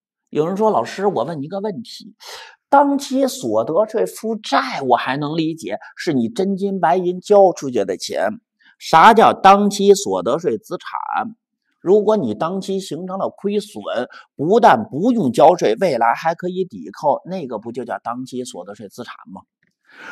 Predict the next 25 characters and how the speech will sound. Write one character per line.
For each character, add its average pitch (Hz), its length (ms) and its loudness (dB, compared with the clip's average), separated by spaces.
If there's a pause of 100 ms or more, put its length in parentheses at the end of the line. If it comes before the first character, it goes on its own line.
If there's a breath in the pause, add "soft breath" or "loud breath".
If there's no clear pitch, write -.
(100)
而 202 240 10
在 240 180 12
合 202 540 8
并 254 400 2
财 127 240 2
务 190 200 8
报 185 240 8
表 104 140 4 (140)
当 117 260 -10
中， 127 220 -6 (580 loud breath)
我 165 240 10
会 202 220 10
把 190 200 8
母 113 300 2
公 202 280 -6
司 202 120 -12
的 202 120 0
数 185 260 -4
据 139 240 -2 (100)
抓 180 300 6
在 143 100 4
大 113 200 2
白 113 180 2
纸 - 240 -10
上， 95 160 -4